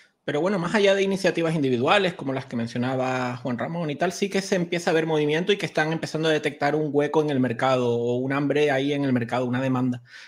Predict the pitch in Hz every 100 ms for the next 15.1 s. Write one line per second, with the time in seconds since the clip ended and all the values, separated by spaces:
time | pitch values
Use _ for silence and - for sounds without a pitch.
0 | - 139 131 135 135 131 - 160 139 131
1 | 123 123 117 123 117 131 135 135 135 127
2 | 135 127 123 120 113 151 123 110 117 143
3 | 156 - 127 139 147 131 110 120 123 127
4 | - 117 156 214 202 - 135 131 139 -
5 | - 147 151 147 147 147 143 143 175 135
6 | 123 120 120 117 117 113 - 113 123 135
7 | 131 127 131 143 131 180 214 208 - 165
8 | 156 151 147 156 160 170 - - - -
9 | 139 120 127 131 135 139 139 - 139 139
10 | 120 131 170 160 156 156 147 165 120 -
11 | 180 165 151 139 226 - - - _ 160
12 | 135 - 226 202 151 156 160 156 143 135
13 | 135 113 147 160 156 220 160 - 165 170
14 | 170 151 156 151 - 131 156 170 170 160